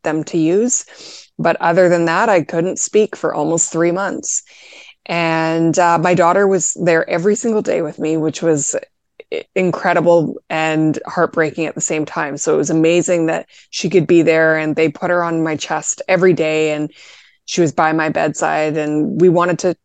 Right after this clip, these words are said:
you know, keep that connection and that bond going. And I like to think that she knew who I was. I mean, she would, like, stare at me, and, and she was just really into, to watching everything that was going on in the, in the room.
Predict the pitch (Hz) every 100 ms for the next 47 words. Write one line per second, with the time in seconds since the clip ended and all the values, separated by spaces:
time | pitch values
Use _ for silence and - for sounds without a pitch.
0 | - 175 151 - 190 - 165 - 185 160
1 | - - 160 151 151 151 151 151 151 151
2 | 151 143 156 151 156 165 - - - -
3 | - - 165 165 180 202 196 196 175 160
4 | 165 160 - 170 156 151 151 151 151 151
5 | 156 165 151 147 - 170 156 - - 170
6 | 160 - 165 156 160 156 170 160 160 160
7 | 151 160 151 156 - 165 180 165 156 170
8 | 175 - 165 151 - 147 - 202 - 175
9 | 156 151 160 - 170 160 151 - _ 165
10 | 165 190 175 165 160 147 - 151 156 -
11 | 165 165 160 156 156 - 160 156 160 190
12 | 190 165